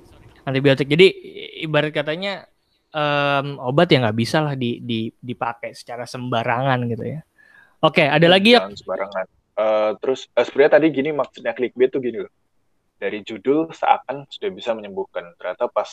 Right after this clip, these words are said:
Speaker 2: dibaca, oh, ternyata masih penelitian in vitro. Ternyata masih penelitian pada mencit, pada monyet. Itu kan, ya mungkin clickbait bukan tatanan kata yang tepat. Cuma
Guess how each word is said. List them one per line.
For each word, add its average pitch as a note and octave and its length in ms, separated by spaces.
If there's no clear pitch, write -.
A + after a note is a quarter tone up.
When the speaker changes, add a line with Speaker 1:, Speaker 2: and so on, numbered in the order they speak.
Speaker 2:
dibaca, A2+ 560
oh, D3 200
ternyata B2+ 280
masih C3+ 240
penelitian A2+ 420
in G#2+ 140
vitro. G#2 400
Ternyata A#2 400
masih A2 400
penelitian G#2+ 640
pada G2 400
mencit, G#2+ 320
pada F#2+ 320
monyet. G#2 320
Itu - 160
kan, D3 320
ya F#2+ 240
mungkin C3 400
clickbait A2+ 380
bukan G2 260
tatanan F#2+ 400
kata F#2 240
yang - 60
tepat. F#2+ 240
Cuma A#2 260